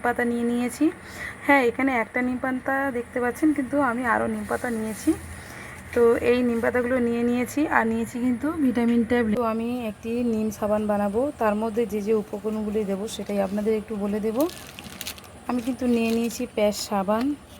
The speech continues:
নিয়ে নিয়েছি গ্লিসারিন সোপ। এই গ্লিসারিন সোপটা কিন্তু আমি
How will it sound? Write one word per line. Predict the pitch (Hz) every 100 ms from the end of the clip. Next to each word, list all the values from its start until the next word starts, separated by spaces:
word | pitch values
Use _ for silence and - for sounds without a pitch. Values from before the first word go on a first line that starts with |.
| - - - - - - - - - - - 226
নিয়ে | 226 226
নিয়েছি | 226 254 202
গ্লিসারিন | 214 220 220 226 226 -
সোপ। | 208 180 - - - - - - - - - 247
এই | 226
গ্লিসারিন | 247 262 262 240
সোপটা | 254 247 262 233
কিন্তু | 247 269
আমি | 240